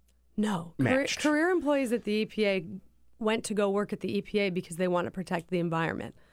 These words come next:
Speaker 1: Um, and then having this language thrown at them all the time about the rule of law and cooperative federalism and, um, you, you know, uh, bol-, bolstering the economy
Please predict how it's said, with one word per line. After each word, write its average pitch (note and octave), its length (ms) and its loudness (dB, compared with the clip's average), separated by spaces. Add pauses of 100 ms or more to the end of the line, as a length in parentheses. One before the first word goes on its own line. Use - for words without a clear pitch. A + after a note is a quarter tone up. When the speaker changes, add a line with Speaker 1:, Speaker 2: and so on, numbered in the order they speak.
(580)
Speaker 1:
Um, G3+ 480 2
and A#3 140 2
then A#3 80 2
having A3+ 300 2
this G3+ 160 -2
language G3 420 0
thrown F#3+ 200 0
at F#3+ 80 -2
them F#3+ 140 2
all F3 140 2
the F3+ 60 -2
time F3 580 0
about F3 300 -2
the F#3+ 100 -2
rule F#3+ 320 2
of E3+ 100 -2
law E3+ 600 0 (480)
and F#3 600 0 (280)
cooperative F#3+ 580 0
federalism F3 1040 0 (360)
and, F3+ 720 0 (160)
um, E3+ 460 -2 (180)
you, G#3+ 260 -2
you G3+ 120 -2
know, F3 240 2
uh, F3 260 -4
bol-, E3+ 280 -4 (200)
bolstering G3 800 0
the F#3 260 -2
economy F#3 880 0